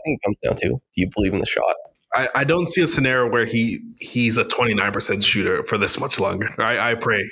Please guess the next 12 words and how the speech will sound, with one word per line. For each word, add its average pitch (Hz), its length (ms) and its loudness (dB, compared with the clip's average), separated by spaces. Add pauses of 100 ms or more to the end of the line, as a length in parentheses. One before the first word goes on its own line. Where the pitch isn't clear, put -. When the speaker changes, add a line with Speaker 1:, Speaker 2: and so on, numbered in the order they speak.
Speaker 2:
at 104 160 0
least. 98 380 0
<laughs> 440 40 -6 (600)
But, 135 340 -2 (600)
um, 127 480 0 (180)
you 135 140 2
ha-, 135 180 -2
also 190 280 2
have 180 180 0
to 156 160 -14
consider 147 400 0
the 120 200 -4